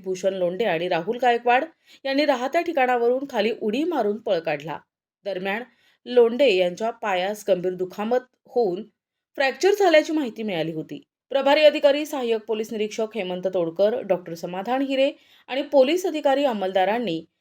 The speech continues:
तांत्रिक विश्लेषण सुरू केले. विश्लेषणातून संशयित राजस्थान, उत्तर प्रदेशच्या सीमेलगत भागात फिरत असल्याची माहिती समोर आली. पोलीस उपायुक्त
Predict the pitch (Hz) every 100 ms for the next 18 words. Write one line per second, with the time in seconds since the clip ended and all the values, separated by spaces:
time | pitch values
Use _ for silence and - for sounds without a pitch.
0 | _ _ - 285 285 349 392 294 247 220
1 | 214 220 240 208 160 156 143 - _ _
2 | - 269 269 311 320 302 285 285 294 285
3 | 233 220 226 233 240 - 208 190 214 220
4 | 247 240 226 180 190 190 180 185 214 208
5 | 208 170 170 202 214 185 - _ 226 240
6 | 240 330 - 285 277 - 214 208 190 214
7 | 202 190 240 214 180 185 _ _ _ 233
8 | 208 240 269 285 359 _ _ _ _ -
9 | 277 285 302 294 269 269 269